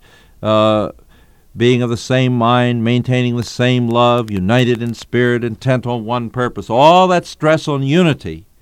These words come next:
becomes clear when you read the fourth chapter of Philippians, because there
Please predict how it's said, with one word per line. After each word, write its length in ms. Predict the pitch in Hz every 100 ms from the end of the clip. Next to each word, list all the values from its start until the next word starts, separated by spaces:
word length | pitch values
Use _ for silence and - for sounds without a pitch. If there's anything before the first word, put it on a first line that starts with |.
| _ _ _ _ _ _
becomes 460 | - 123 156 156 143
clear 500 | - 185 220 104 71 _ _ _ _ _ _ -
when 120 | 107
you 140 | 113 123
read 260 | 151 156
the 80 | 147
fourth 420 | - 175 233 -
chapter 440 | - 110 95 101 98
of 100 | -
Philippians, 720 | 107 104 104 104 107 135 131
because 500 | - 104 123 113 95
there 560 | 139 220 127 98 120